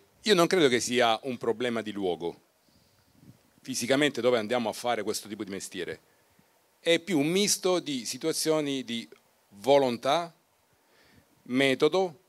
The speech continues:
e approccio che si va a utilizzare. Perché nel corso di questo, diciamo, lungo decennio, no, le situazioni che più spesso mi si sono frequen-, eh, presentate di fronte di persone che mi hanno contattato, dice, "Eh, ma quella P R", eh, Roberto, uno a caso,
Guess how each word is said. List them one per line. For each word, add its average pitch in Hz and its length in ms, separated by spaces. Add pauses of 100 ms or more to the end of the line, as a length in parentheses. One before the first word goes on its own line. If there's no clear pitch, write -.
e - 80
approccio 160 440
che 120 100
si 104 100
va 113 80
a 117 40
utilizzare. 87 680 (1500)
Perché 143 320
nel 143 260
corso 208 320
di 127 120
questo, 127 600
diciamo, 120 320
lungo 120 560 (100)
decennio, 117 720 (260)
no, 127 200 (520)
le 170 100
situazioni 247 400
che - 120
più 180 200
spesso - 480
mi 120 100
si 113 100
sono 131 220
frequen-, 113 400
eh, 113 220
presentate 104 720
di 135 100
fronte 120 320
di 107 140
persone 113 440
che 101 60
mi 101 120
hanno 98 400
contattato, 107 600
dice, 151 240
"Eh, 233 40
ma 143 120
quella 185 200
P - 140
R", 160 360
eh, 143 220
Roberto, 139 460
uno 127 160
a 127 40
caso, 110 400